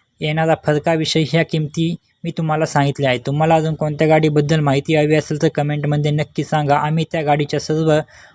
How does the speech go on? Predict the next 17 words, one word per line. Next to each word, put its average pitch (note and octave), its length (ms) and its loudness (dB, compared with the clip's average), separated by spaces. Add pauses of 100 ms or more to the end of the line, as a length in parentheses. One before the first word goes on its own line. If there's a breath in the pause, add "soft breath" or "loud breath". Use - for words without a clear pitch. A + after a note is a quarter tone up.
(120)
मॉडेलच्या D3+ 440 2
किमतीविषयी D#3 720 -2
माहिती C#3 320 -2
तुम्हाला C#3+ 340 0
नक्की C#3+ 300 -2
देऊ. B2+ 200 0
व्हिडिओ C#3 260 2
आवडला D3 340 2
असेल D3 260 -2
तर D3 100 2
व्हिडिओला D3 360 2
एक C#3+ 260 -2
लाईक C#3+ 220 -2
व C#3 40 0
चॅनलवरती C#3+ 600 -2
नवीन D3+ 280 -4
असाल D3 220 -4